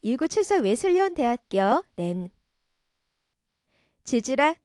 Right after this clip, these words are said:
일구팔은 종교 케이커크는 얼굴을 기억하거나 인식하는 것을 어렵게 만드는 의학적 질환인 안면맹증을 앓고 있습니다. 주지사가 된 최초의 지질학자입니다.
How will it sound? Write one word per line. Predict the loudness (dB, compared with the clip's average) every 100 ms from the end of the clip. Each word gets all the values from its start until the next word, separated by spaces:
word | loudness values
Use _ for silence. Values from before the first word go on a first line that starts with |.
| _
일구팔은 | -2 -2 -2 -2 -2 -2 0
종교 | 0 2 -2
케이커크는 | 0 -2 0 -4 -2 -2 2
얼굴을 | 0 2 0 0 -2 -6
기억하거나 | -2 0 0 -2 -2 0 2 2 0
인식하는 | -4 -4 -2 -4 -4
것을 | -2 -2 -2 -4 -4 -8
어렵게 | -8 -4 -4 -2 -2
만드는 | -2 -2 -4 -4 0
의학적 | 0 0 0 -4
질환인 | -4 -2 -2 -2
안면맹증을 | -4 -2 -2 -2 -4 -4 -4 0 0 0
앓고 | -4 -6 -2
있습니다. | -2 -2 -6 -6 -8 -8 -12 -16 _ _ _ _ _ _ _ _ _ _
주지사가 | -4 0 2 2 2
된 | 2 0
최초의 | 0 0 2 0
지질학자입니다. | -2 -2 0 2 0 0 -4 -4 -6 -10